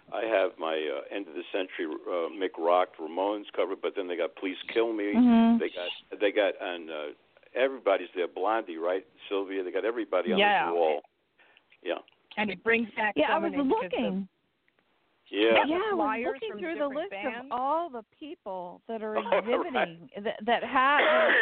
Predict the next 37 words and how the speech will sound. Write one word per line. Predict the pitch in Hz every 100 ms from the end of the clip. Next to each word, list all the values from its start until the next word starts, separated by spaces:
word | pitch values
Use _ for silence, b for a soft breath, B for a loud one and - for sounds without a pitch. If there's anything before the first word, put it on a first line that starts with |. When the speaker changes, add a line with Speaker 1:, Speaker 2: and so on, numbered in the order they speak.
| 440
Speaker 2:
were |
part | 349 320
of | 226
this | 220 226
Speaker 1:
Huge. | 185 165 233
Speaker 2:
exhibit. | 277 277 196 175 - -
It | 220 -
was | 220 214
Speaker 1:
It's | 208 _ -
Speaker 2:
incredible. | 220 214 - 254 254 262 226 247 190 196
Speaker 1:
huge, | - -
Holly. | 90 185 - -
Yeah. | 113 127
Speaker 2:
You |
know, | 220 214 214 233 240 _ _ _
so | 247
Speaker 1:
Mm-hmm. | 233 233 220 226 240 285 _ 240 240
Speaker 2:
we | 311
definitely, | 233 269 330 381 320 285 254 240 - _ -
I, | 233 -
I | 240 247
definitely | 254 269 277 262 226
am | 220
gonna | 214 202
work | 196 214
with | 233 226
him | 214 190
on | 180 190
trying | 196 196
to | 190
get | 185 143
him | 202 190
out | 185 110
here | 196 190
on | 190 180
the | 175
West | 175 170